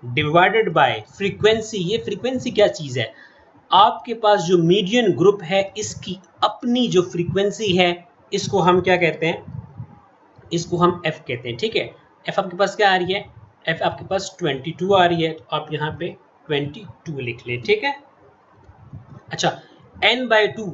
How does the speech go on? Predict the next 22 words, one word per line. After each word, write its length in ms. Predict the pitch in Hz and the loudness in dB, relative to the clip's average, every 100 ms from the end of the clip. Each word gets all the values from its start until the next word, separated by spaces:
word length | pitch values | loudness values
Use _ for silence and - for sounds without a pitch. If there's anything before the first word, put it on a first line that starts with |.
| - - - | -14 -20 -16
जो 120 | 135 185 | -4 0
हम 220 | 190 - | 0 4
already 500 | 196 220 220 202 202 - | 6 6 4 0 0 2
calculate 500 | 180 170 170 185 180 | 2 4 4 2 4
कर 100 | 196 | 0
चुके 260 | 180 - 180 | 0 2 4
हैं, 240 | 175 175 - _ | 4 0 -14 _
वो 100 | 165 | 0
हमारे 300 | 175 175 170 | 4 6 4
पास 240 | 175 175 170 | 4 0 0
ट्वेंटी 240 | 165 160 160 | 0 0 0
फ़ाइव 340 | 165 180 180 | 2 2 4
आ 100 | 180 | 4
रहा 120 | 175 | 6
है, 180 | 170 - _ _ | 4 0 _ _
तो 60 | _ - | _ 4
आप 260 | 165 - 165 | 4 4 -8
इसकी 120 | 170 | -4
जगह 160 | 175 | -2
क्या 180 | 160 180 | 2 4
लिख 200 | 180 175 | 4 2
लें? 140 | 175 | -2